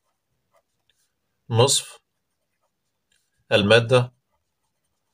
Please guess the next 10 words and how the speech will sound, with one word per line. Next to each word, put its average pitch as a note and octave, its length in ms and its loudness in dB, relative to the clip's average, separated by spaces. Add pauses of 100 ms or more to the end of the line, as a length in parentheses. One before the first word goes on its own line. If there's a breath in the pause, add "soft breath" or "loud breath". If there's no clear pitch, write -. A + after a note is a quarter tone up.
(280)
الوراثية G#2 840 0 (1300)
اللي G#2+ 120 -2
أنا A2 100 4
بسميها A2 360 0
إيه؟ G#2+ 380 0 (140)
اللي F#2 160 0
هي G#2+ 340 2 (200)
إن. A2+ 260 0 (1800)
يكون C3+ 440 2
مين؟ C3 300 -2